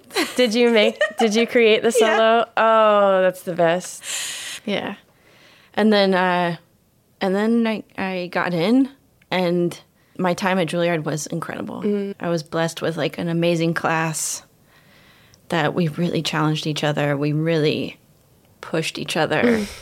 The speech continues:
Speaker 1: We were in the studio all the time till eleven o'clock at night. We were making tons of pieces. Yeah.
Speaker 2: Did you feel that your time at Juilliard prepared you for the field?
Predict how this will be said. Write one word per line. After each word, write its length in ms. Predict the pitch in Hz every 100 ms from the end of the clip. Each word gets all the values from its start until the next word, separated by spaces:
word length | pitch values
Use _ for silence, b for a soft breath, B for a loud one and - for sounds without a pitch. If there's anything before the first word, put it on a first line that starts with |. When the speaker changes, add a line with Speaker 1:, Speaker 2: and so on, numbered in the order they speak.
| -
Speaker 1:
We 120 | 185 165
were 100 | 160
in 200 | 180 175
the 80 |
studio 320 | 165 180 170 165
all 180 | 160
the 80 | 165
time 640 | 165 160 151 151 151 147 - _ _ _
till 260 | - 165 151
eleven 340 | 170 165 165 165
o'clock 320 | 165 160 156
at 80 | 147
night. 360 | 156 147 143
We 120 | 151
were 380 | 151 151 120 120 - b b b
making 640 | 180 170 160 165 160 151 147 -
tons 280 | 175 180
of 120 | 165 -
pieces. 680 | 170 160 165 160 156 165 - - _ -
Yeah. 200 | 226 202 - _ _ _ _ B B B B _ -
Speaker 2:
Did 180 | 240 240
you 120 | 359
feel 760 | - - 233 233 240 277 - - -
that 420 | 196 185 185 -
your 160 | 180
time 420 | 175 202 185 185 180
at 140 | 170
Juilliard 480 | 170 170 165 156 - -
prepared 640 | 180 - 185 156 160 -
you 180 | 95 -
for 320 | - - 101
the 120 | 135
field? 540 | - - - 50 -